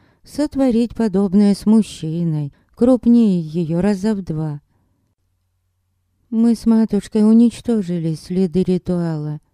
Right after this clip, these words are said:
Придумали легенду, объясняющую смерть Кристиана. Нам и в голову не пришло винить Терезу.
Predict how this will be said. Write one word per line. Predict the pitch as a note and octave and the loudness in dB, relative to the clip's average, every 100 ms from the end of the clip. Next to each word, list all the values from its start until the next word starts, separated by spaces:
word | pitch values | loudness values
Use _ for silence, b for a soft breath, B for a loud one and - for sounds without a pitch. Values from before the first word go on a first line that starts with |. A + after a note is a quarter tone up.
| _ _ _ _ _ | _ _ _ _ _
Придумали | - D4+ B3+ A3+ A3 G3+ F#3 F3 E3+ | -6 -4 0 2 2 2 0 -2 -2
легенду, | G3 A3 A3 A#3 A3 E3+ D#3 D#3 | 0 0 0 0 0 -2 -4 -4
объясняющую | F3 F3 F3 - E3+ E3 D#3 F3+ E3 | -4 -4 -4 -2 0 0 -2 -4 -4
смерть | - F3+ A3 - | -2 -2 -2 -4
Кристиана. | - E3+ D#3+ - E3 D#3+ D#3 D3+ D3+ - _ _ _ _ _ _ _ | -8 -8 -8 -8 -6 -4 -4 -4 -6 -10 _ _ _ _ _ _ _
Нам | B3+ C4+ C4 | 0 2 4
и | C4 | 2
в | A#3+ | 2
голову | C4 A#3+ G3 | 0 0 2
не | F#3 F#3 | 2 0
пришло | E3+ F3+ - F#3 F3+ | -2 -6 -6 -4 -2
винить | E3+ G3+ G#3 G#3 | 0 2 2 0
Терезу. | G3+ G3+ G3+ F#3+ D#3 E3 D3+ | -4 -4 -4 -6 -8 -12 -14